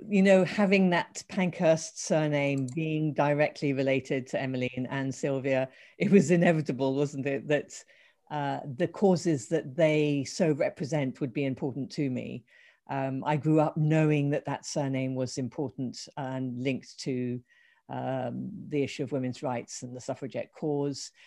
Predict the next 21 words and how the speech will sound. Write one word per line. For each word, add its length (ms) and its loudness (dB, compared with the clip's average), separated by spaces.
I 140 4
also 300 6
grew 200 4
up 160 2
in 100 2
Ethiopia, 760 -2
and 500 -4
that 220 -2
was 260 0
equally 360 0
important. 400 -4
So 100 2
I 60 4
would 180 0
say 220 2
the 120 0
two 400 2
dominant 540 0
factors 500 -6
that 200 -8
have 300 -4